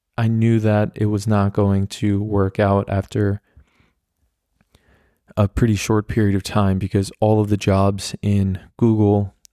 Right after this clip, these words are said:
in Berlin and in Germany in general required German, and my German just wasn't good enough at that point.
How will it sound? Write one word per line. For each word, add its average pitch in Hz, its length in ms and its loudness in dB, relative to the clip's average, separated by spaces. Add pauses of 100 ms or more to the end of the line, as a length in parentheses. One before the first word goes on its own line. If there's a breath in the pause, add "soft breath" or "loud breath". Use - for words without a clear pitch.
in 98 340 -2 (220)
Berlin 104 500 2
and 98 140 -2
in 98 300 -6 (440)
Germany 107 400 2
in 98 80 0
general 98 640 0
required 101 580 0
German, 101 460 -2 (720 soft breath)
and 110 80 -4
my 104 100 2
German 104 340 0
just 98 220 -2
wasn't 101 320 0
good 95 160 0
enough 92 260 -2
at - 140 -2
that 95 180 -4
point. 98 360 -4